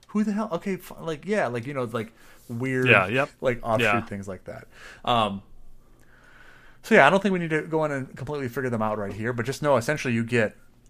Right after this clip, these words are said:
Speaker 1: I mean, shit, you get another proficiency from that, and then you get three, so you get three proficiencies from Ranger. You get one from Human, and then you get one from the, the feat, and then you get an expertise of any one of these five. So
Speaker 2: Dope.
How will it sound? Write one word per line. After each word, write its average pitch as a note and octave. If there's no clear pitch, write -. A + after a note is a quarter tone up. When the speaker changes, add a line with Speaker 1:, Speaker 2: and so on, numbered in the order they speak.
Speaker 1:
I C#3
mean, A2
shit, C3
you G#2
get A2
another B2+
proficiency C3+
from A2+
that, G#2
and A#2
then A2
you G#2+
get G#2
three, B2+
so -
you D3+
get B2+
three F#3+
proficiencies F#3+
from C3
Ranger. A#2
You B2
get G2+
one D#3+
from D#3
Human, B2
and A2+
then A#2
you A#2+
get G#2+
one D3
from D3
the, A#2
the G#2+
feat, B2
and C3
then C3
you C#3
get C3
an B2+
expertise C3
of G#2+
any B2+
one A#2+
of G#2+
these G#2+
five. -
So A#2
Speaker 2:
Dope. A#2